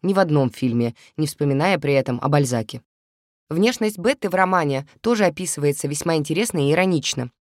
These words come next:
Как читателя меня не столько отталкивают, сколько интригуют такие описания. Ещё я ставлю под сомнение слова рассказчика или даже писателя. Правда ли Бетта похожа на обезьяну? Или же ему просто неприятно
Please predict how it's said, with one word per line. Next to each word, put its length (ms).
Как 160
читателя 440
меня 260
не 120
столько 360
отталкивают, 640
сколько 380
интригуют 520
такие 300
описания. 540
Ещё 240
я 100
ставлю 320
под 140
сомнение 560
слова 280
рассказчика 680
или 160
даже 220
писателя. 580
Правда 280
ли 100
Бетта 360
похожа 380
на 120
обезьяну? 580
Или 160
же 140
ему 180
просто 300
неприятно 680